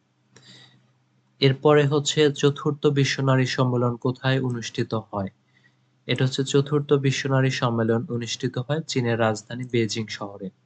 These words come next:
এ Vindication of the Rights of Women বইটি কার লেখা? এটা হচ্ছে ম্যারি ওয়ালস্টোনক্রাফটের লেখা। নারী উন্নয়নের দুটি পত্রের নাম লিখো, ডাব্লিউআইডি এবং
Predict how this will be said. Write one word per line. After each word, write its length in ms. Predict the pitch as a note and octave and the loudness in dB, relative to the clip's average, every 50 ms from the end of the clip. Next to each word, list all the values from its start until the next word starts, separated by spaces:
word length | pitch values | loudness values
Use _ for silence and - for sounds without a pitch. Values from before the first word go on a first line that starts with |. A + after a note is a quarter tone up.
| _ _ _ _ - - - _ _ _ _ _ _ _ _ _ _ _ | _ _ _ _ -20 -20 -20 _ _ _ _ _ _ _ _ _ _ _
এ 360 | - C3 B2 B2 A#2+ A#2 A2+ - _ _ - A#2 - - | 0 2 2 4 2 2 0 -2 _ _ -20 -16 -6 0
Vindication 680 | B2+ C3 C3 C3 C#3+ C#3 C#3+ C#3+ C#3 C3+ C3 - D3 C#3 | 2 2 2 2 2 2 4 6 6 6 6 4 2 2
of 140 | C#3 C#3 C3 C3 | 2 2 0 0
the 120 | - C3+ | 0 0
Rights 400 | B2 A#2 A2 G#2+ G#2+ G#2+ G#2 - - | 2 2 2 2 2 0 -2 -4 -4
of 120 | - A2+ - - | -2 -2 -2 0
Women 340 | A#2 A2+ A2 A2 A#2 A#2 A#2+ A#2 | -2 -2 0 0 -2 -4 -4 -2
বইটি 420 | A#2+ A#2 A#2 A#2 - C3+ C#3+ F#3+ - _ _ _ _ _ _ _ _ _ - | 0 0 0 0 0 -2 -2 -4 -6 _ _ _ _ _ _ _ _ _ 0
কার 160 | B2+ A#2+ A#2+ A#2+ | 4 4 4 4
লেখা? 220 | A#2+ B2 B2+ - - | 4 2 0 0 -2
এটা 200 | C#3 C3 C3+ C3 | -4 -2 -2 -2
হচ্ছে 220 | B2 - - C3+ | -2 -2 0 0
ম্যারি 540 | B2 A#2 A#2 A#2 A#2 A#2 A#2+ A#2+ A#2 A2 G2+ - _ - | 0 0 0 2 2 2 2 2 0 -2 -4 -6 _ -4
ওয়ালস্টোনক্রাফটের 1120 | B2+ B2 A#2+ B2 A#2+ A#2+ - - - - C3 B2 A#2+ - - A#2 A2 G#2 - _ - A2+ G#2 | 0 2 2 2 2 -2 -6 -6 -2 -2 -2 -2 -2 -4 -4 -4 -4 -4 -6 _ -4 -2 -2
লেখা। 320 | G2+ G2 G2 - - G2 - _ _ _ _ _ _ _ _ _ _ _ - - _ _ _ _ _ _ _ _ _ - | -2 -4 -6 -8 -14 -20 -20 _ _ _ _ _ _ _ _ _ _ _ -20 -20 _ _ _ _ _ _ _ _ _ 0
নারী 280 | B2+ B2 B2+ B2+ C#3 | 4 4 6 6 6
উন্নয়নের 480 | C#3 C#3 C#3 C#3 C#3 C#3 C#3 C#3 C#3 C3+ C3 - | 6 4 4 4 4 4 4 4 2 2 2 0
দুটি 220 | C3+ B2+ - C#3 C#3 - | -2 -2 -2 -4 -4 0
পত্রের 400 | - C#3+ C#3 C#3+ _ - D3 C3+ | 0 0 0 0 _ 2 2 4
নাম 260 | C3+ B2+ A#2+ A2+ A2 | 4 4 2 2 0
লিখো, 400 | G#2+ G#2+ G2+ - _ - G2 F#2 - _ _ - | 0 -4 -6 -8 _ -12 -12 -12 -12 _ _ -6
ডাব্লিউআইডি 920 | A2 A2+ A2+ A2 A2 A#2 A#2+ A#2+ A#2+ - - - A#2+ A#2+ A#2 A#2 A2+ - A#2+ | -4 -2 -2 -2 -2 -2 -2 -2 -2 -4 -6 -2 0 0 0 0 0 -2 -2
এবং 260 | A2+ - B2 C3+ | -2 -2 -2 -4